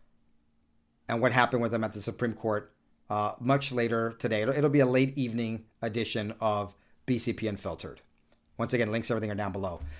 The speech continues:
The, the U S Supreme Court on January ninth rejected a Texas-led challenge to reinstate a Trump-era policy that blocked certain immigrants from gaining permanent residency if they're deemed likely to qualify for government benefits.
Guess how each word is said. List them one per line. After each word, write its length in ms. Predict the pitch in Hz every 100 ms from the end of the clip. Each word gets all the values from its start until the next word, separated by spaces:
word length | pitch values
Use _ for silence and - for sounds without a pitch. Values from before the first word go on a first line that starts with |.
| - -
The, 80 |
the 300 | 139 - 143
U 120 | 151 202
S 80 |
Supreme 280 | 214 202 190
Court 340 | - 165 160 165
on 240 | 143 139
January 340 | 147 160 175 165
ninth 280 | 139 139
rejected 400 | 135 113 147 156
a 80 | 135
Texas-led 580 | - 165 185 160 156 147
challenge 500 | 135 117 117 117 - - - -
to 100 | 127
reinstate 420 | 156 175 175 139
a 60 |
Trump-era 440 | 135 160 160 165 165
policy 420 | 143 131 131 135
that 220 | 123 117
blocked 360 | 131 143 143 - - -
certain 360 | - 185 208
immigrants 580 | 185 170 151 131 131 135 - -
from 220 | 143 131
gaining 340 | 143 160 151
permanent 400 | - 175 180 185
residency 760 | 156 151 143 143 139 127 127 131 - _ _
if 160 | 135 131
they're 120 | 143
deemed 300 | 139 147 143
likely 340 | 127 151 151 160
to 80 | 131
qualify 640 | 143 139 147 147 147 151
for 160 | 151
government 520 | 139 113 117 117 120 110
benefits. 680 | 98 98 104 98 - -